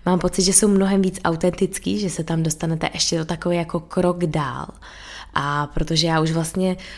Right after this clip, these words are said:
blog, který jsem si založila v roce dva tisíce dvanáct, tak už na něj mám pramálo času, hrozně málo času od té doby, co se mi vlastně narodil William, nebo respektive od té doby, co William jako miminko už nespí třikrát denně,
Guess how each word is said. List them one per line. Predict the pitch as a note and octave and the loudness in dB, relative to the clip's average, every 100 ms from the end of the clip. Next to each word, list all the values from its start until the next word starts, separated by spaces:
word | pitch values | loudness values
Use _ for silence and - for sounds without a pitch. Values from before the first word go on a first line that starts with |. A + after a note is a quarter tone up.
| - | -8
blog, | D#3+ E3+ E3 E3 - F#3 F3 | 0 2 2 -2 -6 -2 -2
který | D#3+ F3+ E3+ | -2 0 0
jsem | E3+ | 0
si | D#3+ | 0
založila | E3+ F3 F3 F3 F3 | 2 2 2 0 0
v | E3+ | 0
roce | F3 F#3 | 0 0
dva | E3+ | 0
tisíce | D#3+ - F3 - | -2 -4 -4 -2
dvanáct, | F3 D#3+ D#3 D3 D#3 - - - - - - | 0 2 0 -2 -8 -12 -18 -18 -18 -10 -6
tak | F3+ | -4
už | F#3+ | 0
na | F#3+ F#3+ | 2 4
něj | F#3+ | 4
mám | F#3 F#3 F#3+ | 4 2 0
pramálo | F#3 - G3+ G#3+ G3+ F#3+ F#3 F3+ | -2 -2 0 2 2 2 0 -2
času, | E3+ F#3 D#3+ - | -2 -4 -4 -4
hrozně | D3+ F#3 A3+ G#3+ G#3+ | -4 0 0 2 2
málo | F#3+ F#3 F#3 | 2 2 0
času | F#3 F3+ F3+ | 0 -2 -2
od | E3+ | -2
té | F3+ | -2
doby, | E3+ E3 | 0 -2
co | E3 | -2
se | - F3 | -2 0
mi | E3+ | 0
vlastně | E3+ E3 | -2 -2
narodil | E3+ E3 D#3+ E3 E3+ | -2 -2 0 0 0
William, | E3 D#3+ D3+ D#3+ F#3+ - - - - - | -2 -2 -2 -6 -10 -14 -16 -14 -12 0
nebo | E3+ | 4
respektive | F3 E3+ E3+ F3+ E3+ | 4 4 0 0 0
od | F3+ | 0
té | F3 F#3+ | 0 4
doby, | F#3+ D#3+ E3 E3 | 6 6 4 2
co | - E3+ E3 E3 - - - | -2 -2 -2 -6 -14 -10 2
William | E3+ E3+ E3+ E3 | 4 4 4 2
jako | E3 E3+ | 0 0
miminko | E3 E3 F3 E3+ E3 | 2 2 2 0 -2
už | E3 D#3 | -2 -2
nespí | E3+ - - E3 | -2 -2 -2 -2
třikrát | - - F#3 - E3 D#3+ D#3+ | 0 2 0 -2 -4 -4 -4
denně, | D3 D3 C3+ | -4 -4 -6